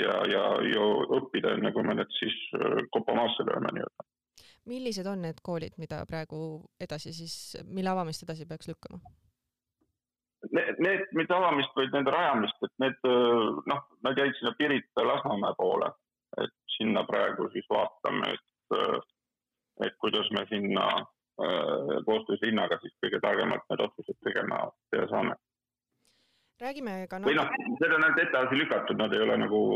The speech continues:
Speaker 1: äh, maha maetud, need plaanid.
Speaker 2: Mhm. Räägime natuke ka õpetajatest. Ehm, selles mõttes, äh, õpetajatele ilmselt oli ikkagi kokkuvõttes positiivne uudis see, et, äh, nendele palgatõus, äh,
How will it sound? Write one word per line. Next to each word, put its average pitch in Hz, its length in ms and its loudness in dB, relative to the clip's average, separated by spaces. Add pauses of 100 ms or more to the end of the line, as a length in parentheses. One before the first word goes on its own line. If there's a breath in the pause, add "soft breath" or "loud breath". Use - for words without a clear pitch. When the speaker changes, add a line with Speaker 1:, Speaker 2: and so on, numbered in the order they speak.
(180)
Speaker 1:
äh, - 300 -2
maha - 260 0
maetud, - 260 -8 (140)
need - 160 -10
plaanid. - 280 -6 (540)
Speaker 2:
Mhm. 165 240 -20 (880 loud breath)
Räägime 233 360 -6
natuke 196 380 -10
ka 170 140 -8 (340)
õpetajatest. 147 1040 -10
Ehm, 175 460 -8 (500)
selles 220 340 -10
mõttes, 175 460 -6
äh, 170 400 -6
õpetajatele 160 720 -10 (160)
ilmselt 175 400 -12
oli 170 160 -8
ikkagi 160 300 -14 (440)
kokkuvõttes - 640 -12
positiivne 196 520 -8
uudis 190 340 -8
see, 165 320 -8
et, - 240 -18
äh, 151 240 -12 (720 loud breath)
nendele 165 500 -6
palgatõus, 160 960 -10
äh, 151 420 -14